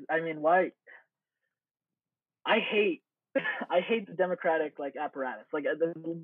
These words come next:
the left, uh, is terrible, you know? But I absolutely commend them for how effective they are in, in manipulating people into, into completely being com-, almost, com-, you know, sometimes even complicit in what they're doing. Like,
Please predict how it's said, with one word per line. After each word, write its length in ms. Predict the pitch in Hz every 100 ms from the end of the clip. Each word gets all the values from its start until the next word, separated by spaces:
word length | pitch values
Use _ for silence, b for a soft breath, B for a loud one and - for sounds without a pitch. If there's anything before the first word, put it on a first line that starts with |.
| -
the 80 | 170
left, 300 | 165 226 - - - 165
uh, 40 |
is 220 | 156 151 -
terrible, 400 | 190 160 127 - _ _ _
you 120 | 147
know? 280 | 165 170 185 _ _ _
But 180 | 170 165
I 140 | 165 170
absolutely 760 | 175 190 - 202 175 185 185
commend 400 | 180 151 151 165
them 100 | 185 185
for 100 | 139
how 200 | 165 160
effective 520 | - 160 156 - 165
they 160 | 175 175
are 360 | 170 190 214 - _ _ -
in, 220 | 160 147
in 200 | 160 151
manipulating 560 | 151 165 185 190 175 170
people 460 | - 180 180 170 -
into, 360 | 151 147 139 -
into 360 | 143 139 135 127 _ -
completely 460 | 160 196 190 190
being 400 | 156 165 165 156 - _ -
com-, 140 | 180 -
almost, 260 | 240 277 -
com-, 140 | 196 -
you 120 | 220
know, 160 | 165 -
sometimes 300 | 262 262 226
even 140 | 202
complicit 540 | 180 160 208 196 151 127 - _ 160
in 60 |
what 120 | 170 160
they're 100 | 131
doing. 340 | 160 139 92 _ _ _ -
Like, 200 | 165